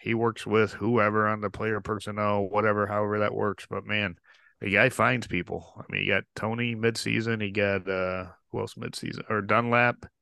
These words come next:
also. Uh, who am I missing, uh, that we picked up that made a real impact?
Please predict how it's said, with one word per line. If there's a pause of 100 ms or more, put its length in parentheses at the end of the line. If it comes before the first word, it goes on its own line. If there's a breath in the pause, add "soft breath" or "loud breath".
also.
Uh, (1600 soft breath)
who
am
I
missing,
uh,
that
we
picked
up
that
made
a
real
impact?